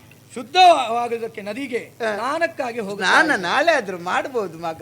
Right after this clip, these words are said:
Speaker 2: ಅನ್ನ ಈಗಲೇ ಬೇಕಲ್ವಾ?
Speaker 1: ಅಮ್ಮ.
Speaker 2: ನಮಗೆ ಊಟ ಮೊದಲು, ಸ್ನಾನ ಮತ್ತೆ.
Speaker 1: ಅಮ್ಮ,
Speaker 2: ಹಾ.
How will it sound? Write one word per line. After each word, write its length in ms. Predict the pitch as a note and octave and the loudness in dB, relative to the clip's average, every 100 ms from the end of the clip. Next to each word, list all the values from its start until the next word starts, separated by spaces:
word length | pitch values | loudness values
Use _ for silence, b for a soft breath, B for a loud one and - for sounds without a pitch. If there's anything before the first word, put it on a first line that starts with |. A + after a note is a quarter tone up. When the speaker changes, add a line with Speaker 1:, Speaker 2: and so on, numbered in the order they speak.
| D3 | -4
Speaker 2:
ಅನ್ನ 240 | G3+ D#4 | -4 -4
ಈಗಲೇ 540 | B3+ F#3 C4+ E4 D4+ G#3+ | -6 -6 -8 -8 -4 -4
ಬೇಕಲ್ವಾ? 640 | E3+ E3 - C3+ A#2+ G#2 - | -4 -6 -8 -14 -14 -12 -8
Speaker 1:
ಅಮ್ಮ. 200 | E4+ G4 F#4+ B3 A3+ | 2 4 4 2 -4
Speaker 2:
ನಮಗೆ 400 | A3 D#4+ F#4+ D4 | -4 -2 -2 -2
ಊಟ 380 | F#3 A#3 C#5 - D#4+ | -2 -4 -8 -4 -4
ಮೊದಲು, 480 | C4+ C4+ C4 F#3 D3+ | -2 -4 -4 -4 -8
ಸ್ನಾನ 380 | G3+ C4 E4+ D4+ | -2 -2 -2 -6
ಮತ್ತೆ. 680 | B3+ A#3+ - C3 A2+ - - | -6 -8 -10 -14 -14 -20 -20
Speaker 1:
ಅಮ್ಮ, 200 | C#3+ E3 | -16 -12
Speaker 2:
ಹಾ. 480 | F#3+ - A3 G#3+ | -12 -8 -10 -10